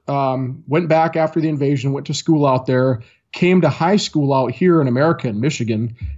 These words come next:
and ended up enlisting in the Marine Corps. And that's kinda really how the, this trajectory of my life got started, uh, with the Combat Hunter program and the situational awareness is enlisting in the Marine Corps, doing multiple combat tours over there.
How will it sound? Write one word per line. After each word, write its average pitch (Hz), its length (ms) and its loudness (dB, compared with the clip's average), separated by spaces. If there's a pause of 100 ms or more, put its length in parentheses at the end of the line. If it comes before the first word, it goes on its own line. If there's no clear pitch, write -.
and 139 360 2
ended 160 180 2
up 156 160 2
enlisting 156 460 0
in 143 100 4
the 131 80 2
Marine 131 320 4
Corps. - 320 -4 (560)
And 151 120 4
that's 196 200 2
kinda 190 260 2
really 180 360 6
how 160 560 0
the, 139 400 -2
this 135 240 -4
trajectory 156 680 2
of 139 60 2
my 127 140 2
life 143 260 2
got 127 220 -2
started, 139 500 2 (360)
uh, 131 320 0
with 123 140 0
the 117 60 -4
Combat 127 340 0
Hunter 143 180 2
program 139 500 2
and 123 100 2
the 113 40 0
situational 127 600 0
awareness 120 460 2
is 104 160 -4 (260)
enlisting 147 320 2
in 156 80 6
the 147 80 6
Marine 143 200 4
Corps, 143 240 2
doing 135 220 4
multiple 135 360 2
combat 135 440 2
tours 135 300 2
over 135 160 4
there. 131 380 2